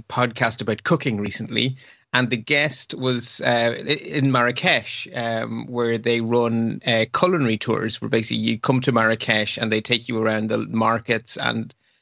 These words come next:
hidden away restaurants and things that tourists would never find.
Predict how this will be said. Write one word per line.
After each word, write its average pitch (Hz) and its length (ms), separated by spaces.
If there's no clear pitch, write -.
hidden 143 240
away 117 240
restaurants 113 640
and 117 180
things 127 280
that 117 100
tourists 117 320
would 113 120
never 107 220
find. 110 480